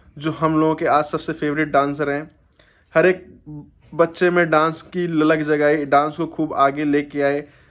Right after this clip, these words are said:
बच्चों को ये बताया कि डांस भी एक ऐसा प्लेटफॉर्म है जहाँ पे आप अपना नाम, काम और पैसा कमा सकते हैं। फ्रेंड्स,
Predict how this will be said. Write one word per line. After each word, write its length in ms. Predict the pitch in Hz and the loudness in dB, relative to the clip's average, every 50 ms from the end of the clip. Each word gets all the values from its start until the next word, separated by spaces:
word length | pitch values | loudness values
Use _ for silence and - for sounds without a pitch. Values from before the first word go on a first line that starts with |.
| _ _ - | _ _ -2
बच्चों 340 | 147 151 151 - - 165 160 | -2 -2 -2 -2 -2 -4 -2
को 100 | 165 160 | 0 0
ये 140 | 151 156 156 | 0 0 0
बताया 360 | 147 147 147 151 147 147 151 | 0 0 2 2 2 2 2
कि 160 | 147 156 156 | 0 -4 -4
डांस 360 | 143 143 139 143 147 156 151 156 | 0 2 2 2 2 0 -4 -6
भी 180 | 147 156 165 - | -6 -4 -4 -2
एक 240 | - 147 156 156 - | -2 -2 -4 -4 -2
ऐसा 300 | 131 147 143 - 165 151 | -2 -2 -2 -2 -4 -4
प्लेटफॉर्म 520 | - 147 147 143 143 - 151 147 147 151 | -2 -2 -2 -2 -2 -2 -2 -2 -2 -2
है 60 | 151 | -2
जहाँ 280 | 147 143 139 143 143 143 | -4 -4 -2 -2 -2 -2
पे 160 | 143 151 143 | -2 -4 -4
आप 260 | 92 135 139 139 135 | -2 0 0 0 0
अपना 260 | 139 143 151 151 143 | -2 -4 -4 -4 -4
नाम, 440 | 135 139 139 139 139 143 143 143 139 | -2 0 2 2 2 2 0 -2 -6
काम 420 | 139 - - 147 139 143 143 143 143 | -10 -8 -4 0 0 0 0 -2 -4
और 320 | 143 - - 139 139 135 | -8 -6 -4 -2 -2 -2
पैसा 340 | - 147 139 135 - 147 139 | 0 -2 -4 -2 -2 -4 -4
कमा 260 | 143 139 139 135 139 | -4 -4 -2 -2 -4
सकते 360 | 135 143 135 - - 143 139 | -4 -6 -10 -10 -8 -6 -6
हैं। 240 | 135 139 143 143 - _ _ _ _ _ _ _ _ _ _ _ _ _ _ _ _ _ _ _ _ _ _ _ _ - | -4 -6 -6 -10 -14 _ _ _ _ _ _ _ _ _ _ _ _ _ _ _ _ _ _ _ _ _ _ _ _ -2
फ्रेंड्स, 640 | 180 180 190 202 202 - - - - - - - | 2 2 2 2 0 -2 -6 -14 -18 -18 -20 -20